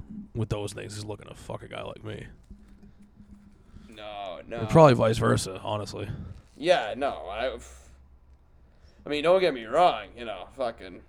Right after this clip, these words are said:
Speaker 2: I've bent my standards before, but <laughs>
Speaker 1: Yeah, I mean, no,
Speaker 2: fucking
Speaker 1: I'd, le-, I'd let her touch it, but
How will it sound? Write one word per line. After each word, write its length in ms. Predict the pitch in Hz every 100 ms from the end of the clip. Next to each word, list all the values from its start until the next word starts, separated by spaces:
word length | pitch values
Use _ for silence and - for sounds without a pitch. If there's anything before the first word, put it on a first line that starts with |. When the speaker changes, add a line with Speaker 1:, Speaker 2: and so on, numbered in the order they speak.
| - -
Speaker 2:
I've 220 | 127 143 165
bent 160 | 165
my 160 | 139 143
standards 500 | - 151 147 127 -
before, 480 | 123 - 180 139 110
but 220 | 127 - -
<laughs> 220 | - -
Speaker 1:
Yeah, 100 | -
I 60 | 180
mean, 120 | -
no, 100 | 156
Speaker 2:
fucking 320 | 110 107 131 101
Speaker 1:
I'd, 140 | 104
le-, 120 | 110
I'd 160 | 107 110
let 100 | 110
her 80 | 95
touch 240 | - 127
it, 140 | 104 -
but 180 | 104